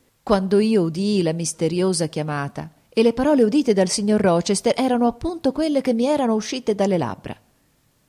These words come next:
Ascoltai il racconto del signor Rochester, ma non gli narrai ciò che mi era successo.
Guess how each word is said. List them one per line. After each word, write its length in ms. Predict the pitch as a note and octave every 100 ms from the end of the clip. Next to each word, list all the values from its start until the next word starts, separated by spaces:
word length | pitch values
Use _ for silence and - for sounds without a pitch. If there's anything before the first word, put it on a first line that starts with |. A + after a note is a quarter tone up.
| _ _ _
Ascoltai 560 | - - E3 D#3 F#3 E3
il 120 | B2
racconto 440 | B2+ - F3 E3
del 140 | D3 C3+
signor 320 | - C#3+ C#3
Rochester, 580 | D#3 D#3+ F3 E3 F3+ - _ _
ma 140 | F3
non 200 | F3 F#3
gli 140 | F#3+ E3
narrai 520 | D3+ C#3 C3 B2 A#2+
ciò 180 | - B2
che 100 | C3
mi 140 | C3
era 180 | B2+ C3
successo. 640 | B2+ C3 - B2 B2 -